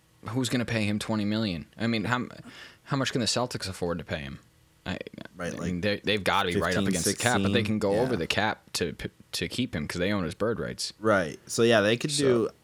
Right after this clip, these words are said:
Speaker 2: I think, I bet
Speaker 1: But
Speaker 2: you
Speaker 1: they'd
Speaker 2: he'll
Speaker 1: be
Speaker 2: get
Speaker 1: deep into the
Speaker 2: between
Speaker 1: luxury tax, so it's
Speaker 2: Yes.
Speaker 1: gonna be,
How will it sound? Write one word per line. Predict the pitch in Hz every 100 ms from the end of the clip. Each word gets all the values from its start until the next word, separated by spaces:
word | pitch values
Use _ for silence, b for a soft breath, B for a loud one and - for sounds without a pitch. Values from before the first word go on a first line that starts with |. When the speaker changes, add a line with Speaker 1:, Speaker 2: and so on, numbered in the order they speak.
| -
Speaker 2:
I | 110
think, | 104 - 139 175 175 - - _ - _ _ -
I | 139
bet | 196
Speaker 1:
But | -
Speaker 2:
you | 135
Speaker 1:
they'd |
Speaker 2:
he'll | 123 123
Speaker 1:
be |
Speaker 2:
get | 120 117 107
Speaker 1:
deep |
into | 104 98
the |
Speaker 2:
between | 92
Speaker 1:
luxury | 101 95 87
tax, | 82 78 - -
so | 98
it's | 87
Speaker 2:
Yes. | 82
Speaker 1:
gonna | 113 107
be, | 101 95 90